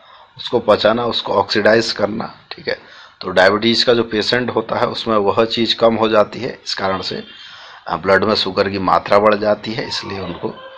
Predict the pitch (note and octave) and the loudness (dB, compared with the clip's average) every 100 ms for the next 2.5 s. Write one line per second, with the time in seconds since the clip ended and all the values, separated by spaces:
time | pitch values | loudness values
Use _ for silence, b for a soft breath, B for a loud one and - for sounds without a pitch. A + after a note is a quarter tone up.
0 | B - G#2 G#2 F#2+ F#2 F2+ F#2 G#2 G2 | B -8 -2 -2 0 2 4 2 -2 0
1 | E2 - F#2 G#2 G2+ G2+ G2+ G#2 G#2+ G2+ | 0 -2 -2 0 0 0 -4 -8 -4 0
2 | F#2 G2 F#2 G2+ F#2+ | 2 0 0 -2 -2